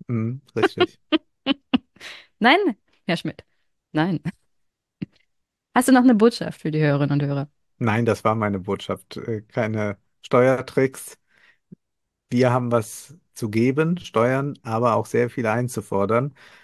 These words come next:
Speaker 1: zum Beispiel Umverteilung. Und wir sind nicht an allem selbst schuld.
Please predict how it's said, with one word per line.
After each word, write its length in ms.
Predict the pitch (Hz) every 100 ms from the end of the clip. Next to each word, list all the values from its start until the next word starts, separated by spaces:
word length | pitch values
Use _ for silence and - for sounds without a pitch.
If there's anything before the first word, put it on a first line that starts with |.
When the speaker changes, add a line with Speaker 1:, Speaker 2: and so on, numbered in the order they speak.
| _
Speaker 1:
zum 200 | - 113
Beispiel 340 | 110 104 -
Umverteilung. 760 | - 110 120 95 101 98 113 143 _ _ _ _ _
Und 500 | - 107 107 107 - - - _ -
wir 160 | 107
sind 120 | 101 113
nicht 220 | 107 -
an 80 | 101
allem 220 | 95 98
selbst 280 | 98 92 -
schuld. 420 | 104 98 - -